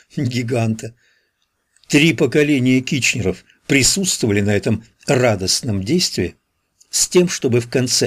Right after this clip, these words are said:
охоты наградить наиболее отличившихся. Ее намеревались завершить в четыре часа дня, независимо от того, сколько к тому времени будет найдено яиц. Но в действительности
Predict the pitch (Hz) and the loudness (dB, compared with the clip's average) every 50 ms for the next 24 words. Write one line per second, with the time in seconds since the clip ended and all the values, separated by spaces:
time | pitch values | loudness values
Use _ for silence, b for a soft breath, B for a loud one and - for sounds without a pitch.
0 | - - 123 120 120 - 196 185 180 - - 78 - b b b b _ 135 127 | -2 -2 -2 -2 0 0 0 0 0 -2 -6 -10 -10 b b b b _ 0 2
1 | 131 110 123 123 123 113 123 117 - 120 117 113 110 107 98 127 160 143 104 87 | 2 4 2 2 2 0 -2 -2 0 2 2 2 2 2 0 0 -2 0 0 -2
2 | - - - - 127 135 - - 131 156 - - - 110 95 - - - 117 - | -2 -2 -2 -4 -4 -4 -4 -6 -8 -6 -4 -4 -4 -4 -6 -8 -10 -10 -10 -10
3 | - - 117 - _ _ _ _ _ _ _ _ _ _ _ - - 120 123 113 | -10 -10 -12 -14 _ _ _ _ _ _ _ _ _ _ _ -4 0 2 2 2
4 | 98 104 95 92 95 101 101 117 131 143 127 104 98 95 113 113 110 113 - - | 2 2 0 0 0 -2 0 0 0 0 0 0 0 0 0 0 0 0 -2 -2
5 | - - - 139 127 117 - 160 156 - 196 190 190 185 175 165 - - 190 180 | -4 -4 -4 -4 -4 -4 -4 -6 -4 -2 -2 0 0 -2 -2 -4 -2 0 0 0
6 | 165 151 127 95 90 - B B B B B B - 196 208 196 190 208 202 185 | -2 -2 -4 -6 -6 -8 B B B B B B 0 2 2 4 4 4 4 2
7 | 156 - - 131 113 110 113 113 - - 117 110 110 110 - - 143 123 113 - | 0 -2 -2 -2 -2 -2 -2 -2 -2 -2 0 0 0 0 0 0 0 0 0 -2
8 | 120 113 - 127 110 110 110 113 - 185 165 117 98 95 95 107 123 139 139 131 | -4 -4 -2 -2 0 0 0 0 0 -2 -2 -2 -2 -4 -4 -4 -4 -6 -8 -8
9 | 113 117 113 120 110 113 113 117 113 113 B B B _ _ - - 147 107 87 | -6 -4 -2 -2 0 0 -2 -2 -2 -4 B B B _ _ -6 -4 -4 -2 -4
10 | 78 - - - - - - _ _ _ _ _ _ _ _ _ _ _ _ _ | -6 -10 -10 -8 -10 -10 -10 _ _ _ _ _ _ _ _ _ _ _ _ _
11 | _ _ _ _ _ - 131 151 151 151 180 185 180 - - 208 226 220 - 120 | _ _ _ _ _ 0 2 2 2 4 2 2 2 0 0 0 0 0 0 -2
12 | 95 87 87 - - - 92 90 - | -4 -2 -4 -4 -6 -6 -10 -12 -14